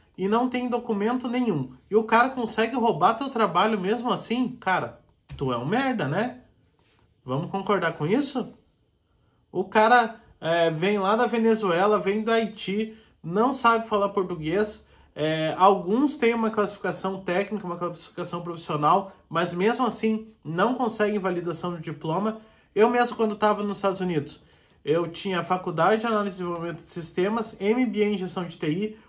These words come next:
falava inglês muito bem, mesmo assim eu não consegui trabalhar na minha área. Por quê? Porque nenhuma empresa queria me patrocinar.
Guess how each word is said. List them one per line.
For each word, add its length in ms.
falava 500
inglês 320
muito 300
bem, 460
mesmo 280
assim 260
eu 80
não 120
consegui 320
trabalhar 440
na 180
minha 160
área. 240
Por 160
quê? 180
Porque 260
nenhuma 360
empresa 340
queria 220
me 60
patrocinar. 760